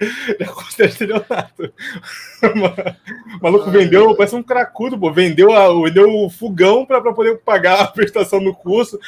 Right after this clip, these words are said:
Speaker 1: Finalmente, a oito barra dez vai olhar pra mim no Instagram. <laughs>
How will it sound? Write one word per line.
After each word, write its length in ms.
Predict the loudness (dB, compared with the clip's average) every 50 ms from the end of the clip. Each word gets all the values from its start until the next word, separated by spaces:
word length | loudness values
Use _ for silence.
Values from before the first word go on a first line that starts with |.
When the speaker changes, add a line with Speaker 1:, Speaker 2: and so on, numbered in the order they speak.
| -20 -18 _
Speaker 1:
Finalmente, 760 | -8 -2 0 0 0 0 0 0 2 2 0 0 0 -2 -2
a 80 | 0 2
oito 200 | 0 0 0 -2
barra 260 | -4 -4 -4 -4 -4
dez 180 | -2 -2 0
vai 80 | 2 2
olhar 140 | 2 4 4
pra 200 | 4 2 0 0
mim 100 | -2 -4
no 80 | -4 -4
Instagram. 500 | -2 0 0 -2 0 0 0 0 -2 -4 _ -14 -10 -10 -10 -10 -12 -18 -20 -14 -12 -12 -12 _ _ _ _ _ _ -20 _ _ _ _ _ _ _ _ _
<laughs> 800 | 0 0 0 0 0 -6 -10 -8 -8 -8 -10 -10 -16 -20 -20 _